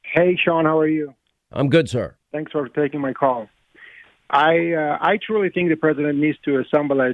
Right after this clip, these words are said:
Speaker 1: task force, just like he did with the covid nineteen, to look into the core of the problem and the issue. That obviously will include race, poverty, homelessness,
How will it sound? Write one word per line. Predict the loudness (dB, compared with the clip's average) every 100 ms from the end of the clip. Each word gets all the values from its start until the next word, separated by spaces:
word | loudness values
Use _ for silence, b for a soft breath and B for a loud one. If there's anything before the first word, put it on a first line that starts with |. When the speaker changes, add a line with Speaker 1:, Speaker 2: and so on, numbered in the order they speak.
| -2
Speaker 1:
task | 0 0 -2 -10
force, | -6 -4 -4 -2
just | 0 2
like | 0
he | 0
did | -4 -2
with | -2
the | -2
covid | 0 0 0
nineteen, | 0 -2 -2 -2 -2 -2 -6 -2
to | 0
look | 0 -2
into | -6 -6
the |
core | -8 0 0 2 -2
of | -4
the | -6
problem | -6 0 2 2 -2 -4
and | -2
the | -2 0
issue. | 0 0 -2 -4 -8 B B B B
That | 2 4
obviously | 0 -2 -12 -16
will | -14
include | -16 -14 -14 -12 -6
race, | 0 2 0 -2 -8 -10
poverty, | -2 0 0 -2 0
homelessness, | 0 0 0 -2 0 0 0